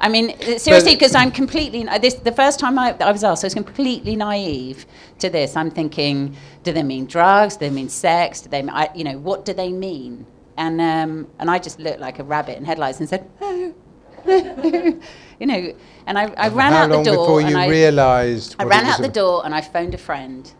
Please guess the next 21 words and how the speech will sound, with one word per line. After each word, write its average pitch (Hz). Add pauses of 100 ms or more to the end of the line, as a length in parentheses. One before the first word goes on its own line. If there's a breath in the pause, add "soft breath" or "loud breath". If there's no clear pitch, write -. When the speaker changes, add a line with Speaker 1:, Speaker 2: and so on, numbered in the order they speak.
(240)
Speaker 1:
and 151
I 151
said, 143 (300 soft breath)
"Could 196
you 240
please 240
tell 190
me 143
what -
did 151
they 156
mean?" 147 (500 soft breath)
And 156
they 151
said, 143
"Sadie, 180
do 170
you 156
pay 147
your 139
tax?" -